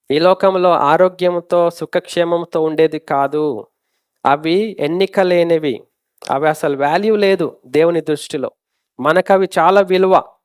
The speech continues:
నూరేండ్లు మంచిగా బతకాలనుకుంటాం. ఎందుకు బతకమండి? ఉమ్, దేవుని చేతిలోకి మనం అప్పగించుకుంటే ఆయన చంపేస్తాడా, వదిలిపెట్టేస్తాడా, తృణీకరిస్తాడా,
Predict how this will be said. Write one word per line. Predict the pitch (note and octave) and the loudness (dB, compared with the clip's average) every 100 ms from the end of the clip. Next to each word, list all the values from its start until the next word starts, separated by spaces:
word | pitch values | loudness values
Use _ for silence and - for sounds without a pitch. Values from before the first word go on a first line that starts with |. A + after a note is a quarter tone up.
| _ _ _ B2+ | _ _ _ -4
నూరేండ్లు | D#3+ F#3 F#3+ G3+ | 0 0 0 0
మంచిగా | F3 E3 F#3 G3+ F#3+ | 0 -2 -2 -2 0
బతకాలనుకుంటాం. | E3+ - - F3+ E3+ D#3+ E3 D#3 B2+ - | 0 -2 0 0 0 -2 -4 -2 -4 -6
ఎందుకు | - B2+ D#3 F3+ | -8 -6 -4 -2
బతకమండి? | G3+ G3 - F#3+ F#3 F3 E3+ D#3+ E3+ _ _ _ _ _ _ - | 0 0 0 -2 0 0 -2 -6 -8 _ _ _ _ _ _ -10
ఉమ్, | F3 B3 G#3+ _ _ _ _ | -8 -8 -14 _ _ _ _
దేవుని | A#2+ D3+ F#3 G3+ G3+ F#3 | 2 4 4 2 0 -2
చేతిలోకి | F#3 F#3+ F#3+ F#3+ | 0 0 0 0
మనం | E3+ D#3+ | -2 0
అప్పగించుకుంటే | C#3 - F3 F#3 - - D#3 - A#2+ D3+ D#3 _ _ _ _ | 0 -2 -2 -4 -6 -8 -6 -2 -2 -2 -6 _ _ _ _
ఆయన | C3 D#3 | -2 -2
చంపేస్తాడా, | - C3 C#3 F#3+ F#3 D3+ A#2+ A#2+ D3+ - _ _ _ B2 | -4 -6 0 -2 0 -2 0 0 -2 -6 _ _ _ -6
వదిలిపెట్టేస్తాడా, | C3+ F#3 F#3+ F#3 D#3+ C#3+ - A2+ A#2+ C#3 C#3+ _ _ _ | -2 0 -2 -2 -4 -4 -6 -2 0 -2 -6 _ _ _
తృణీకరిస్తాడా, | - D#3 F#3 F#3+ F#3 D#3+ - C#3 B2+ C#3 | -4 -2 0 2 0 -2 -4 -2 0 0